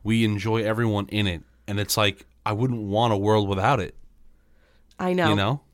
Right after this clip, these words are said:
Speaker 2: It's special, and we really enjoy doing it. It's something that we can't thank you enough for, because this podcast obviously would be nothing without listeners.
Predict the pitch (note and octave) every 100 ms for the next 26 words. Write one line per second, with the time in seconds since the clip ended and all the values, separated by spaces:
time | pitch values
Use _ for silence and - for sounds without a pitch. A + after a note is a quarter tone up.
0 | - - F3 - G3 E3 - D#3+ D#3+ F#3+
1 | F#3+ G3 G3+ G3 F#3 F3+ F3+ F3 E3+ D#3+
2 | D#3 D3+ - E3+ E3+ - - - - -
3 | - - A3+ A#3 B3+ A3+ G3 G3+ G3 -
4 | A#3 - G3+ F#3 F3+ F#3 A3 A#3+ G#3 D#3+
5 | D#3 - D#3+ D#3 F#3 G3+ F3+ F#3+ - F3
6 | D#3+ - D#3+ - - F#3 G3+ G3 F3+ E3+
7 | E3 E3 E3 F#3 E3 E3 E3 - C4+ -
8 | F#3 F3+ G3+ -